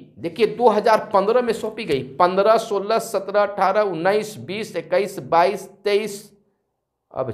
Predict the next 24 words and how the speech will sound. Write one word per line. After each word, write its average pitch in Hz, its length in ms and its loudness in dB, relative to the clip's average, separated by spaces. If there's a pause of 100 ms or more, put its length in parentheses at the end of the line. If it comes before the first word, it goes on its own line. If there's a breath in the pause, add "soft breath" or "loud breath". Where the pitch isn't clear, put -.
चौबीस, - 640 -4 (920)
दसवां 95 560 -6 (520)
साल 123 400 -4
चल - 100 -16
रहा - 60 -18
है। - 880 -20 (1500)
फिर 269 260 4
भी 285 480 0 (640)
नौ 180 240 0
साल 185 220 4
पूरा 160 280 0
हो 151 80 4
गया, 147 140 0
दसवां 123 340 -6
साल 95 160 -8
चल - 160 -18
रहा 82 180 -20
है, - 180 -20
फिर 156 240 -4
भी 151 160 0
निगरानी 139 480 0
ब्यूरो 135 360 -6
से 147 160 -6
भी 131 200 -6